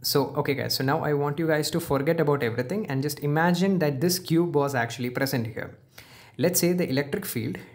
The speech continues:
due to that cube, again, it will be by symmetry along its body diagonal. Let's say its magnitude is E prime. Now E prime, we can simply determine by scaling. So it is going to be the original electric field. Okay guys, so now what is happening to the charge again? Uh, so the initial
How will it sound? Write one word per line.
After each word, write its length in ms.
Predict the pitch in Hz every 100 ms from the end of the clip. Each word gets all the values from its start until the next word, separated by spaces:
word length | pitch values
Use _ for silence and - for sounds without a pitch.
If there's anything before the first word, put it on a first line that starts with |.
| -
due 160 | 131
to 100 | 139
that 340 | 135 127 123 -
cube, 320 | 117 110 180 147
again, 340 | 175 220 208
it 160 | 175 185
will 120 | 180
be 140 | 185
by 160 | 165 156
symmetry 480 | - 156 147 156 127
along 280 | 135 147
its 220 | 147 147 -
body 240 | 123 131
diagonal. 320 | 120 107 190 - - - _ -
Let's 120 | 151
say 80 | 190
its 120 | 180
magnitude 580 | 156 147 151 165 160 143
is 180 | 143 -
E 160 | 127
prime. 320 | 127 160 127 - - -
Now 200 | 139 135
E 160 | 175
prime, 380 | 190 180 156 220 - - 139
we 120 | 135
can 160 | 143
simply 300 | 143 139 147
determine 580 | 139 135 127 127 127 127
by 220 | 123 120
scaling. 540 | 117 - 151 120 127 175
So 140 | -
it 120 | 147 151
is 120 | 156
going 260 | 160 175
to 80 | 175
be 320 | 156 165 165 -
the 100 | 156
original 260 | 156 220 190
electric 400 | 127 131 139 127
field. 380 | - 131 - - - - - - - - -
Okay 220 | 147 135
guys, 180 | 110 113
so 60 |
now 100 | 147
what 180 | 147 190
is 100 | 220
happening 300 | 269 254 196
to 60 | 196
the 100 | 196
charge 340 | - 143 170
again? 280 | 190 269 - -
Uh, 160 | 131 127
so 140 | 143
the 160 | 139 151
initial 440 | 170 - 196